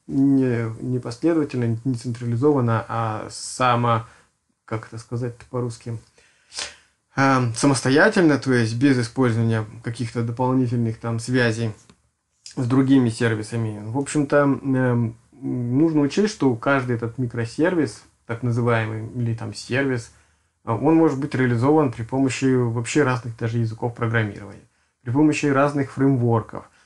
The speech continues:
Он может лежать, допустим, на разных платформах, там на Linux, на, на дотнете, я не знаю, на Windows, да, то есть, э, может работать в контейнере, может работать, м, там, я не знаю,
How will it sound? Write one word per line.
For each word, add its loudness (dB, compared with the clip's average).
Он 2
может 0
лежать, 2
допустим, 0
на 2
разных 0
платформах, -2
там -8
на -6
Linux, -2
на, -2
на 0
дотнете, -2
я 2
не 0
знаю, 2
на 2
Windows, 2
да, -2
то -4
есть, -6
э, -10
может -4
работать -2
в -18
контейнере, -2
может -6
работать, -4
м, -8
там, -2
я -4
не -4
знаю, -10